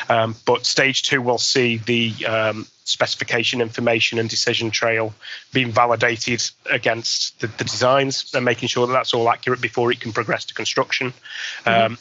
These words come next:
Speaker 1: and then at the end of the construction stage, stage three will have the same thing, but for the as-built information before it can be actually passed over to the client for the in-use phase of the project. Um, so yeah, digital information is, is impacting that.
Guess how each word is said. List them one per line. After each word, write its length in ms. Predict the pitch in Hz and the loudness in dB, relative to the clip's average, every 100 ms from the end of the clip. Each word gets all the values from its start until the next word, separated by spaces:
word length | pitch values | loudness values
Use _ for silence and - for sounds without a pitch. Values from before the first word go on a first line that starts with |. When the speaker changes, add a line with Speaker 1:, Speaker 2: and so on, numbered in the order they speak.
| - | 0
Speaker 1:
and 120 | 131 | 2
then 120 | 123 | 2
at 80 | 123 | 4
the 80 | 131 | 2
end 100 | 123 | 0
of 80 | |
the 60 | 110 | -4
construction 480 | - 113 147 - 120 | -4 0 0 0 -2
stage, 420 | - 120 120 117 | 0 0 0 0
stage 400 | - 123 117 - | 0 0 0 -2
three 260 | 123 120 113 | 0 0 2
will 320 | 113 113 107 | 2 0 -2
have 220 | - 131 131 | -2 -2 0
the 60 | |
same 280 | - 139 120 | 0 0 0
thing, 280 | 110 120 113 | -2 -2 0
but 180 | 123 - | -2 -2
for 80 | |
the 80 | 120 | 0
as-built 400 | 117 113 123 104 | 0 2 -2 -2
information 600 | 117 104 113 110 - 110 107 - - - | -6 -2 -2 0 -2 -4 -8 -14 -14 -6
before 320 | 127 123 117 | -4 2 2
it 80 | 120 | 2
can 160 | - 113 | -2 2
be 80 | |
actually 320 | 117 - - 117 | 2 2 -2 -2
passed 320 | 131 113 - | -2 -2 0
over 160 | 110 | -2
to 140 | 110 117 | -4 -6
the 80 | 117 | -4
client 340 | - 113 110 | -2 0 -2
for 80 | - | -2
the 140 | 110 | -2
in-use 320 | 110 113 113 | 0 2 2
phase 320 | - 113 117 113 | 2 2 2 0
of 40 | |
the 60 | 104 | -2
project. 520 | 120 110 113 - - - - - - - | -2 0 -2 -4 -12 -12 -8 -6 -6 0
Um, 340 | 113 113 110 110 | 2 2 0 -4
so 300 | - 135 120 | 0 0 2
yeah, 160 | 123 127 | 4 2
digital 400 | - 147 - 143 | 4 0 2 2
information 680 | 127 135 123 120 - 123 123 | 2 2 2 4 0 0 -2
is, 240 | 120 - - | -2 -2 -2
is 120 | 131 | 0
impacting 540 | 123 113 127 - 120 113 | 0 0 -2 -2 -2 2
that. 160 | 135 | 2